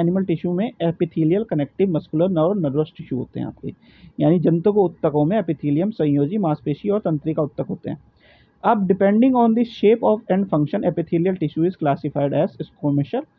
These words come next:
cuboidal, columnar, ciliated and glandular।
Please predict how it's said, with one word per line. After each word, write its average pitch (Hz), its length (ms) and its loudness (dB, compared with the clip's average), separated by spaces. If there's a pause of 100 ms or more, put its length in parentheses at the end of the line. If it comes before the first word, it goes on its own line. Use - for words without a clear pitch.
(440)
cuboidal, 160 540 4
columnar, 156 480 4
ciliated 147 540 -2
and 196 240 -2
glandular। 131 500 0